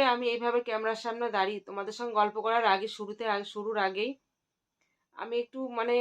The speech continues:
উম, ফোনটা হাতে নিয়ে একভাবে তাকিয়েই আছি। তাকিয়ে আছি কোন জায়গায় বলো তো? আমার এই ডান চোখটার দিকে। ডান চোখটা আমার প্রায় কম করেও দিন দশেক হয়ে গেল।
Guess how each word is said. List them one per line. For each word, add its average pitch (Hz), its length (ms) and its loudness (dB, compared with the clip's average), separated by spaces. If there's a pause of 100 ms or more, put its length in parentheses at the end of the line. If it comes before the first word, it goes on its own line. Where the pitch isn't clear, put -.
(160)
উম, 202 340 -2 (100)
ফোনটা 240 300 -4
হাতে 240 260 2
নিয়ে 247 200 2
একভাবে 254 360 0
তাকিয়েই 233 540 -2
আছি। 196 280 -4 (920)
তাকিয়ে 233 360 -6
আছি 262 120 -2 (100)
কোন 240 160 -4
জায়গায় 247 340 2
বলো 254 240 4
তো? 294 80 -4 (2000)
আমার 190 260 -8
এই 208 140 -4
ডান 185 180 -2 (140)
চোখটার 190 440 -10
দিকে। 165 280 -12 (1900)
ডান 233 240 2 (140)
চোখটা 285 360 0
আমার 294 400 8 (320)
প্রায় 269 200 -4 (100)
কম 277 200 2
করেও 285 360 4 (1160)
দিন 262 140 -4 (120)
দশেক 285 300 2
হয়ে 214 300 -2
গেল। 160 140 0